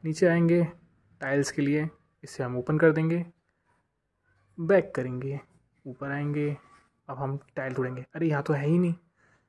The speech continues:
एडिट में जाएंगे, एडिट में जाने के बाद नीचे हम टाइल्स तोड़ेंगे। कहाँ है, कहाँ है, कहाँ है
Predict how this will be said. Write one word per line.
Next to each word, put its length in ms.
एडिट 260
में 100
जाएंगे, 380
एडिट 220
में 80
जाने 220
के 80
बाद 140
नीचे 240
हम 220
टाइल्स 280
तोड़ेंगे। 340
कहाँ 140
है, 180
कहाँ 140
है, 160
कहाँ 140
है 80